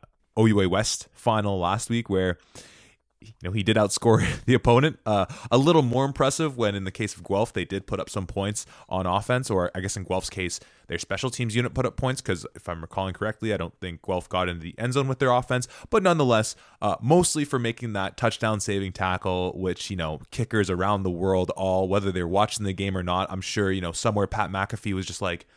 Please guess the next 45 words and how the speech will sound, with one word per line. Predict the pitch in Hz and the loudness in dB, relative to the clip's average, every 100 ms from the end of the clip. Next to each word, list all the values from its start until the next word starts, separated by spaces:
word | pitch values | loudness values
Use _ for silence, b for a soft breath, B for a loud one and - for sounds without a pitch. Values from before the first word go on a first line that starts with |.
| b b b b _ | b b b b _
"Oh, | 202 196 | -4 -2
something, | 117 208 226 262 180 | -2 -4 -2 -4 -4
something's | 110 - 269 226 | -8 -10 -4 -4
right | 110 92 151 | -2 -2 -2
in | 107 | -4
the | 92 | -6
universe | 90 85 82 - | -6 -6 -8 -6
right | 90 82 | -6 -4
now. | 85 | -4
Something, | - 240 240 214 - _ - | -4 -6 -6 -10 -16 _ -6
I | |
don't | 262 | -2
know | 277 226 | 2 4
what | 202 202 | 2 0
just | 196 185 | -2 0
happened, | 151 101 | 2 2
but | 95 | -2
something | - 170 156 143 | 0 0 -2 -2
feels | 131 117 95 | 2 0 0
good." | 92 80 | -2 -2
You | 95 | 2
know, | |
that | 123 | 4
was | 127 110 | 4 4
a, | 98 B B B - | 2 B B B 0
to, | 110 | 2
to, | 101 110 98 | 2 2 0
to | - | -2
quote | 104 127 113 | 0 2 4
the | 104 | 2
McAfeeism, | 104 101 - 101 95 92 104 | 2 -2 -4 -4 -2 0 2
that | 127 | 2
was | 117 | 2
great | 95 107 92 | 2 0 0
for | 101 | -2
their | 90 | -2
brand. | 80 87 82 85 85 B B - | -2 -4 -4 -6 -8 B B -4
Um, | 85 82 82 85 - | 0 0 -2 -6 -12
and, | - 98 | -8 -8
you | 82 | -8
know, | 78 | -12
of | |
course, | - 82 - - | -10 -10 -10 -12
you | |
know, | - | -14